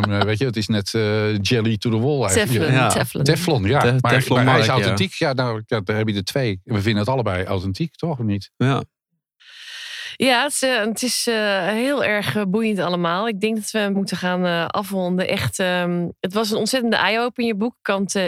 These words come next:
Speaker 2: iedereen aanraden.
Speaker 3: Ja, iedereen moet het boek echt lezen.
Speaker 2: Ja, het moet ook
Speaker 3: Ja.
Speaker 2: onderdeel worden, denk ik, van, eh,
Speaker 1: Ja.
Speaker 2: opleidingen. En, eh, en het heeft een duidelijk grote invloed op ons vak. Zowel in creatief als in moreel opzicht, denk ik. Eh, en ik denk, we hebben daar een paar mooie dingen, eh,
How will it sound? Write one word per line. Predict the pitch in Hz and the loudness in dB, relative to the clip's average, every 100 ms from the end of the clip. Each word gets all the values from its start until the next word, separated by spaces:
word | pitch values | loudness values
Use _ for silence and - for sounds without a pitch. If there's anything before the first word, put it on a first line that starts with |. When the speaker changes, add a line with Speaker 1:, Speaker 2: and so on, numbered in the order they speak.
| - | 0
Speaker 2:
iedereen | 247 247 208 190 | 0 0 0 0
aanraden. | 196 226 226 | 0 2 4
Speaker 3:
Ja, | 214 | 4
iedereen | 131 135 127 | 4 4 4
moet | 120 | 2
het | 117 | 0
boek | 120 - | -2 0
echt | 110 | 0
lezen. | 104 101 92 92 | 2 2 0 -4
Speaker 2:
Ja, | - 220 | -2 0
het | 180 | 0
moet | 202 226 | 0 -2
ook | 220 | 0
Speaker 3:
Ja. | |
Speaker 2:
onderdeel | 226 233 226 | 0 2 0
worden, | 214 220 208 | 0 0 0
denk | 208 202 | 0 -2
ik, | - | -2
van, | 202 196 | -2 0
eh, | 185 | 0
Speaker 1:
Ja. | 180 214 | 0 -2
Speaker 2:
opleidingen. | 208 220 208 208 196 202 202 | -2 0 2 0 0 -2 -2
En, | - 185 190 | -2 -2 -2
eh, | - 175 170 170 165 - | -2 0 0 -2 -2 -2
en | 185 - | -4 -4
het | - | -4
heeft | 196 202 | -4 -2
een | 208 | 0
duidelijk | 196 208 240 208 | 2 2 0 -2
grote | - 208 214 - | -2 -2 -2 -2
invloed | 196 180 185 | -4 -4 -8
op | 175 | -6
ons | 175 - | -6 -4
vak. | 175 214 _ _ - - | -4 -4 _ _ -20 -10
Zowel | - 220 220 | -2 0 2
in | 202 | 0
creatief | 202 196 190 190 208 180 | 0 0 0 0 -2 -2
als | - 175 | -4 -2
in | 185 | 0
moreel | 175 165 165 139 | 0 0 0 -2
opzicht, | 143 - 151 | -4 -6 -4
denk | - 147 143 | -2 -2 -4
ik. | 170 | -6
Eh, | - 160 165 | -2 -2 0
en | 165 | -2
ik | 160 170 | -2 -2
denk, | 165 160 | 0 0
we | 165 | 0
hebben | 165 165 | 0 -2
daar | 160 | 0
een | 156 | -2
paar | 156 160 | -2 0
mooie | 165 165 165 | 0 0 0
dingen, | 165 160 160 | 0 0 -2
eh, | - 156 156 | -2 0 0